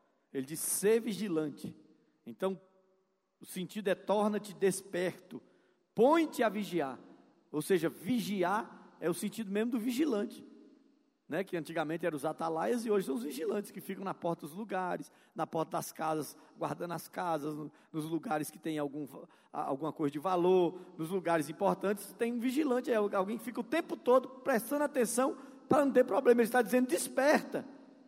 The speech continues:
desperta, acorda." Como diz Paulo: "Desperta, tu que dormes. Brilha dentre os mortos e Cristo vai te esclarecer."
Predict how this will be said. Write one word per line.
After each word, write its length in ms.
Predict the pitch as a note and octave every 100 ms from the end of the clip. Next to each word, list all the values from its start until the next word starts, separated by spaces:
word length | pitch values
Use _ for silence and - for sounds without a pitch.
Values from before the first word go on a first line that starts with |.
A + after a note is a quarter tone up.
| _ _ _ _ _ _ _ -
desperta, 760 | G3+ C#4+ - - C4 A3 -
acorda." 760 | C#4+ - - B3+ C#4 A3 A3+ - - - - - - - _ _ _ _ _ _ _ _ _ _ _ _ _
Como 220 | - A#3+
diz 200 | A3 A#3
Paulo: 300 | - A3 C4
"Desperta, 560 | B3+ B3 - B3 B3 A#3+
tu 160 | - C4
que 100 | C4+
dormes. 560 | A3 A#3+ G#3 - - - - - - _ _ _ _ _ _ _ _ _ _
Brilha 460 | G#2 D#3+ A#3+ C4+ B3
dentre 300 | G#3+ A#3+ B3
os 120 | F3
mortos 540 | E3 F3+ - - C3
e 60 | F3
Cristo 600 | - E3 G3+ A#3+ - C#4
vai 320 | D#3 D3+ A3
te 100 | -
esclarecer." 680 | A#3+ - - E4 - -